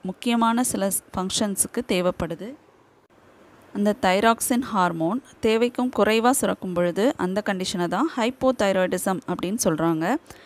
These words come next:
தேவைக்கு அதிகமா தைராக்சின் ஹார்மோன் சுரக்கும் பொழுது அந்த கண்டிஷனை தான் ஹைப்பர்தைராய்டிசம் அப்படின்னு சொல்றாங்க. தைராய்டு ஹார்மோன் நம்ம உடம்போட எந்தெந்த இம்பார்ட்டன்ட்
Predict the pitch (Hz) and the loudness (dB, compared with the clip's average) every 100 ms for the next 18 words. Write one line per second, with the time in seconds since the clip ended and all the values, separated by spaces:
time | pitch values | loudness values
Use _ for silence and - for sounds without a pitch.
0 | - - - 226 247 262 277 196 208 240 | -20 -20 -2 2 4 4 4 4 4 0
1 | 240 247 - 202 208 202 - 226 202 190 | 2 2 2 2 2 0 -4 0 0 0
2 | 196 202 196 175 196 175 165 165 247 185 | 0 -2 -2 -2 -4 -4 -4 0 0 0
3 | 185 208 196 175 180 - 175 180 269 - | -2 -2 -4 -4 -6 -4 -2 2 2 0
4 | - - - 214 240 262 - 202 190 180 | -20 -20 -2 -2 2 0 4 4 4 2
5 | 175 185 170 - 180 190 240 196 160 160 | 2 0 -2 -4 -4 -2 -2 -2 0 -2
6 | 147 - _ _ _ _ _ _ _ _ | -2 -6 _ _ _ _ _ _ _ _
7 | _ - - - - - - 220 220 254 | _ -20 -20 -20 -20 -16 0 2 4 2
8 | 262 226 202 190 202 262 - 190 190 190 | 0 0 0 2 -2 -4 -4 -4 0 0
9 | 196 226 226 202 240 - 190 202 233 240 | 0 0 0 0 -2 -2 -4 -2 -2 0
10 | 226 202 208 214 220 220 | 0 -2 -2 -2 -2 -4